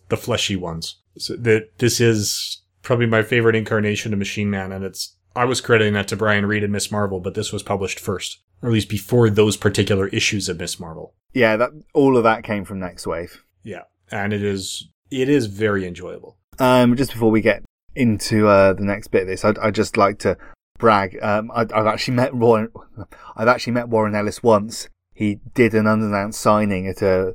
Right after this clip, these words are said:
Speaker 2: one of the M C M Comic Cons a few years ago, and I, uh, Rich Johnson actually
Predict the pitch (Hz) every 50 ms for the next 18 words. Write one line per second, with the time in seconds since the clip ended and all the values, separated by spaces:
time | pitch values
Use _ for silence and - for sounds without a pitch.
0 | - _ _ _ _ - 104 104 104 101 98 90 - - 101 101 - - 117 113
1 | 107 - 113 98 92 87 - - 120 107 101 95 95 95 - 104 92 - 98 95
2 | 92 - - _ _ _ _ _ - 110 98 98 95 98 95 92 98 104 110 -
3 | 113 110 107 - - - - - 135 - 240 - - - - 196 151 127 131 120
4 | - - 123 120 117 110 - 120 110 110 - - 104 90